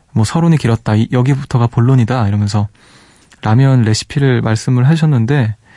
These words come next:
막 이렇게 얘기를 하시다가 그,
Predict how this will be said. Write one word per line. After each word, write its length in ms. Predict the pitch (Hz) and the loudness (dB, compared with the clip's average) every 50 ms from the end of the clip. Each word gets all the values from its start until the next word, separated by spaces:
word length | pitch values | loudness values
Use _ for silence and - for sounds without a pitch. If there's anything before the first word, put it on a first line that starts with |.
| - - - - - _ _ | -20 -20 -20 -20 -20 _ _
막 280 | - - - - 208 180 | -10 -6 -2 0 2 2
이렇게 260 | 139 131 - - 131 | 2 2 0 0 0
얘기를 260 | 117 113 113 127 127 | 0 0 0 0 -2
하시다가 720 | 127 165 - - 175 151 131 123 110 113 123 127 117 107 - _ _ _ _ _ _ _ _ _ _ _ _ _ _ _ _ _ _ _ _ | -2 -2 -4 -4 -4 -4 -2 -2 -2 0 0 -2 -4 -6 -8 _ _ _ _ _ _ _ _ _ _ _ _ _ _ _ _ _ _ _ _
그, 440 | - - 120 113 113 113 110 107 110 | -8 -4 -2 0 0 0 0 -2 -4